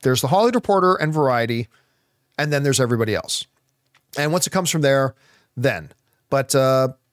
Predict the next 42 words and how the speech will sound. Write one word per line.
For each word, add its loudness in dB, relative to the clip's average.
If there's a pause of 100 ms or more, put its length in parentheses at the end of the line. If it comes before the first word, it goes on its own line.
but, 0
uh, 2
again, 0
something 0
to 0
keep -4
our 2
eyes 0
on. 0
If -2
it's -2
coming -2
from -4
C 0
B 2
R, 2
it's -2
at 2
least 0
something -2
to -6
keep -6
your 2
eye 2
on -2
and, -6
and 0
see 0
if -2
this 0
actually -2
manifests 0
into -6
something. -6
So -2 (520)
we'll 0
keep 0
an 2
eye 2
open -2
to -6
it. -12